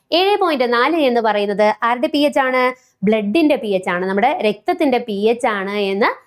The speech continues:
മനസ്സിലാക്കുക. അപ്പൊ രക്തത്തിന്റെ പി എച്ച് ഏഴ് പോയിന്റ് നാല് ആണെന്നുണ്ടെങ്കിൽ, ആ, രക്തം കാണിക്കുന്നത് അസിഡിക് നേച്ചർ ആണോ ആൽക്കലൈൻ നേച്ചർ ആണോ എന്ന് ചോദിച്ചു കഴിഞ്ഞാൽ നിങ്ങൾ എന്ത് ആൻസർ ചെയ്യും? ഏഴിന് മുകളിലാണ്.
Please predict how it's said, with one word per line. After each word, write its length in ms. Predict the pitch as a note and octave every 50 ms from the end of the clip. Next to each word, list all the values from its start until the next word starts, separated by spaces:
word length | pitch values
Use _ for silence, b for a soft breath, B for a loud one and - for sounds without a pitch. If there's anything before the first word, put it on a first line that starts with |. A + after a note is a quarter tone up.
| _ _ - -
മനസ്സിലാക്കുക. 600 | G#3 G#3 - - G3 F#3 F#3 F#3 - - - _ _ _ _ -
അപ്പൊ 120 | B3+ E4
രക്തത്തിന്റെ 440 | E4+ D#4 D#4 D#4+ F4 F4 F#4 F4 G4
പി 140 | F#4+ F4+ E4
എച്ച് 240 | D#4+ D#4+ D#4+ E4 E4+
ഏഴ് 200 | D4+ C#4+ C#4 C#4
പോയിന്റ് 320 | C#4 C#4+ C#4 C4+ D4 C#4+
നാല് 280 | C#4 B3 A#3 A#3 B3 C#4
ആണെന്നുണ്ടെങ്കിൽ, 720 | C4+ A#3+ A#3+ A#3+ B3 B3 A#3+ A#3 A3 A3 G#3+ A3+ A3+ A3+ A3+ B B B B
ആ, 300 | - G#3 G#3 G3+ G#3+ G#3+ -
രക്തം 440 | A3+ A3+ A#3 A#3 A#3 - F#4 F4+ F4
കാണിക്കുന്നത് 500 | E4 D#4+ C#4 B3+ B3+ B3+ C4+ B3 C4 A#3+
അസിഡിക് 500 | C4 C4 - A3+ A3 - D4+ D4 F4+ F#4 -
നേച്ചർ 280 | D#4 D4+ C#4+ - D4+ C#4
ആണോ 260 | C4 B3+ B3+ B3 B3
ആൽക്കലൈൻ 500 | A#3 G#3+ A3 A3+ - - C#4 D4 D#4 D#4
നേച്ചർ 280 | D4+ C#4+ C#4 C#4 C#4+
ആണോ 200 | C#4 B3+ B3 B3
എന്ന് 120 | B3+ C4 C4
ചോദിച്ചു 220 | C4+ B3+ B3 C4+
കഴിഞ്ഞാൽ 160 | C4+ C4 C4+
നിങ്ങൾ 180 | C4 C4 C4+ C4+
എന്ത് 180 | C4 C4 C4 C4+
ആൻസർ 220 | C4+ C4+ C4+ C#4+
ചെയ്യും? 380 | C#4+ C4+ B3+ B3+ B3+ C4 C4 B3+ _ _ _ _ _ _ -
ഏഴിന് 320 | - B3+ C4+ C4 D4 C#4+ D#4
മുകളിലാണ്. 920 | C4+ D4 B3 C#4+ C#4+ D4 D4+ D#4 D4 C#4+ C#4 D4 F4+ A#4 - _ _